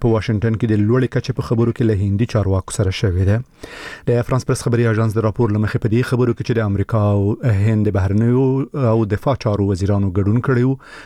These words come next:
د دواړو هیوادونو ترمنځ په مختلفو برخو کې د اړیکو پر پیاوړي کېدو موافقه وشوه. مایک پومپیو وویل د او دفاع وزیر مارک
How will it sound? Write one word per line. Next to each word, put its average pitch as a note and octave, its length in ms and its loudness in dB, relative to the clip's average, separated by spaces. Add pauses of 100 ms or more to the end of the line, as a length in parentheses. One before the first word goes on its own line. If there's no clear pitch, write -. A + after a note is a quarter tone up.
(160)
د G#2 220 0
دواړو C3+ 320 2
هیوادونو C3+ 340 0 (120)
ترمنځ G#2 420 0
په G#2 100 2
مختلفو A2+ 480 -2
برخو A2 140 -4
کې A#2 180 -2
د G2+ 80 0
اړیکو A2+ 320 -2
پر - 160 -4
پیاوړي F#2 400 0
کېدو G#2 220 2 (100)
موافقه F#2 400 -2
وشوه. C#3+ 240 0 (800)
مایک C3 260 -2
پومپیو D3 320 2
وویل C3 420 2 (300)
د C#3 100 2 (140)
او - 20 2 (140)
دفاع C3 260 0
وزیر G2 300 0 (100)
مارک - 240 -4